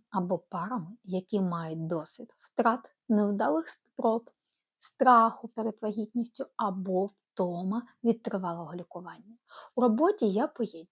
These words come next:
а, гештальт-методики, силову драму. Я працюю з тілом та вашими підсвідомими блоками. Психоедукція.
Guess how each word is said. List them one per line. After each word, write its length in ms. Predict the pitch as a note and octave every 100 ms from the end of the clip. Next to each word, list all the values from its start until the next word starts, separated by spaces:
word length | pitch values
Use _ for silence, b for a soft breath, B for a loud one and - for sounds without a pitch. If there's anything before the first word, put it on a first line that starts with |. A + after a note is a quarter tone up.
| _
а, 180 | A3 G#3+
гештальт-методики, 1300 | G3 G#3+ - C#4 C4+ D#4 D4 A3+ A#3 A#3 G3 A#3 A#3
силову 460 | A3+ - C4+ D4 D4
драму. 600 | B3 B3 B3 G#3+ F#3+ -
Я 200 | G3+ F#3+
працюю 540 | F#3 F3 E3+ - F#3+ F#3
з 120 | -
тілом 560 | - F3+ D#3 E3 C#4 E4 _ _ _
та 160 | A3 F#3
вашими 600 | D#3+ D3 D3+ - D#4+ D#4
підсвідомими 760 | B3+ - A3 F#3 G3+ A#3+ D4+
блоками. 460 | E4 E4+ E4+ F#3 G#3 _ _ _
Психоедукція. 1200 | - - C#4 - - B3+ G#3 G3+ - - B2